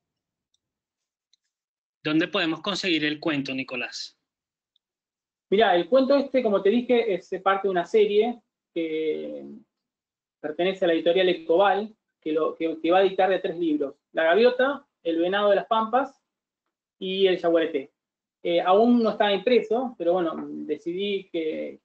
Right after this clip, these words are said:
Speaker 2: que sería interesante compartir esta historia antes de que,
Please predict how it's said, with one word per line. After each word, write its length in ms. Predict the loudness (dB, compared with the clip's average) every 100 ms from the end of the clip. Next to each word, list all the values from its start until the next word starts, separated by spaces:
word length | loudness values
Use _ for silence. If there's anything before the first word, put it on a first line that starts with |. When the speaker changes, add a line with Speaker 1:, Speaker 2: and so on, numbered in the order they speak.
| _
Speaker 2:
que 80 | -14
sería 360 | -6 0 2 2
interesante 540 | -2 -6 -6 -6 -6
compartir 440 | -6 -6 -4 -6
esta 120 | -8 -8
historia 320 | -2 2 2
antes 220 | 0 -4
de 120 | -6
que, 300 | -8 -12 -12